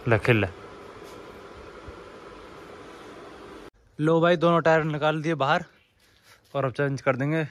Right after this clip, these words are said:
या वाले या में लगाएंगे, मतलब दोनों अदल बदल के उल्ट सुलट लग गए गलती से। और मिस्त्री नहीं लगाया यार, मैं तो थोड़ा काम में busy हुआ टाइम।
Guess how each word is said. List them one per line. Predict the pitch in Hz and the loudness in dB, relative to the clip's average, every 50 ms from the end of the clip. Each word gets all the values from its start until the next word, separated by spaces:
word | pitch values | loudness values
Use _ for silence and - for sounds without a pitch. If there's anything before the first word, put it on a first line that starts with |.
| - - 135 | -6 -2 0
या | 135 131 | 2 6
वाले | 131 131 127 131 139 | 6 6 6 6 4
या | 135 131 127 120 | 4 6 4 4
में | 117 120 | 4 2
लगाएंगे, | 120 123 127 139 147 165 170 151 - - _ _ - | 2 2 2 2 2 2 0 -2 -2 -8 _ _ -4
मतलब | 127 127 123 127 127 120 | -2 2 2 2 2 4
दोनों | 131 131 131 135 143 139 127 - - - | 4 4 4 4 4 2 0 -2 -6 -4
अदल | 139 135 120 131 123 | -2 4 4 6 6
बदल | 127 131 127 135 127 | 6 6 6 4 4
के | 117 - 147 | 6 6 8
उल्ट | 143 135 123 117 - | 8 8 6 4 4
सुलट | 139 131 123 113 | 2 2 4 4
लग | 113 107 | 2 2
गए | 104 113 123 127 | 4 4 4 4
गलती | 131 123 120 127 131 | 4 4 2 0 2
से। | 135 160 165 160 - - - - - - - - - - - - - - - _ _ - - - - - - | 4 4 4 4 0 -8 -20 -20 -20 -20 -20 -20 -20 -20 -20 -20 -20 -20 -20 _ _ -18 -18 -16 -16 -12 -4
और | - 123 120 120 | 2 4 6 6
मिस्त्री | 139 135 - - 151 139 151 | 6 6 6 6 6 8 8
नहीं | 151 160 156 | 10 10 12
लगाया | 143 135 131 139 143 | 12 12 12 12 12
यार, | 147 143 | 12 12
मैं | 143 143 131 | 10 6 4
तो | - 123 | 2 2
थोड़ा | 113 139 135 139 127 | 4 6 6 6 8
काम | - 135 127 131 | 10 8 8 10
में | 135 135 123 | 8 6 6
busy | 131 123 120 131 | 6 4 6 6
हुआ | 139 139 143 135 | 8 8 8 8
टाइम। | 135 151 147 135 120 | 8 6 4 4 2